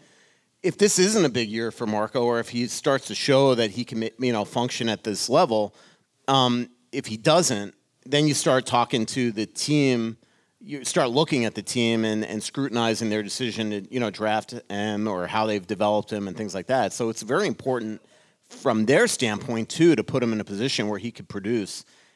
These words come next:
And obviously, you're getting more points playing with,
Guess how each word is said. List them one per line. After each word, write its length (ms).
And 340
obviously, 640
you're 160
getting 300
more 200
points 440
playing 300
with, 220